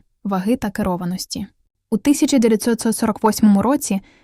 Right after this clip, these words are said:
з'являється перший автомобіль марки — Porsche триста п'ятдесят шість.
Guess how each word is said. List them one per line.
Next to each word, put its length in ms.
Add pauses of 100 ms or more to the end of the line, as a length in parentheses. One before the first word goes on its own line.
(120)
з'являється 560
перший 380
автомобіль 480
марки — 420 (520)
Porsche 320
триста 320
п'ятдесят 440
шість. 460